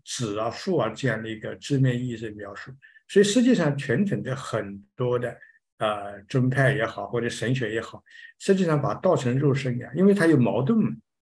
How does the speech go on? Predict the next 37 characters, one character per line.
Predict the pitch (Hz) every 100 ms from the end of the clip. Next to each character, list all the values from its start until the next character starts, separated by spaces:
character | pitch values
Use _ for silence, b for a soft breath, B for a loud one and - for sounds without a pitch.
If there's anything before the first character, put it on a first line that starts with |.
| _ _
都 | - 214
把 | -
它 | 107 120
当 | 131 120
成 | - 117
一 |
个 | 117
奥 | - 160 127
秘 | 165 135
去 | 143
处 | - -
理 | 156 135
的。 | - _ _ _ _ _ _
就 | - 170
是 | 180
你 | 135
要 | 151 185
跟 | 165 151
很 | 147 120
多 | 135
人 | 143 131
谈 | 117 139
论 | 190
的 |
时 | 135
候， | 120
他 | -
说 | 143
：“哎， | 127
这 | 123 135
是 | 127
个 | 117
奥 | 127 120
秘。” | 120 117 - _ B B B -
啊， | 113 110
你 | 110
就， | 117 127